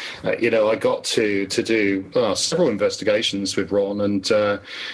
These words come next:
it, it was good in the fact that we exchanged a lot of ideas with regards to bits and pieces that we do in the U K that perhaps they didn't do in the States, and vice versa.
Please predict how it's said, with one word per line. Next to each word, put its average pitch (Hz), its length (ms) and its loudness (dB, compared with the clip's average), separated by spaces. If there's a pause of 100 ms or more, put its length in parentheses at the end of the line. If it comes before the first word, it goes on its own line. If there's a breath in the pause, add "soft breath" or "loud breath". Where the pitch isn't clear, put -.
it, 135 220 2
it 143 160 4
was 123 140 0
good 175 320 2
in 135 120 2
the 113 80 -2
fact 113 340 -4
that 117 200 -2
we 120 200 2
exchanged 123 640 0
a 117 40 2
lot 113 240 0
of 104 100 -4
ideas 107 680 2
with 95 140 -2
regards 104 500 0
to 101 140 0
bits - 340 -2
and 98 100 -2
pieces 104 480 0
that 107 120 -2
we 101 120 2
do 104 180 2
in 101 100 2
the 98 60 2
U 98 160 2
K 98 280 2
that 101 160 -4
perhaps 95 280 -2
they 101 100 2
didn't 107 260 0
do 95 160 2
in 95 80 0
the 92 80 -4
States, 104 220 0 (260)
and 98 120 -2
vice 104 300 2
versa. 113 480 0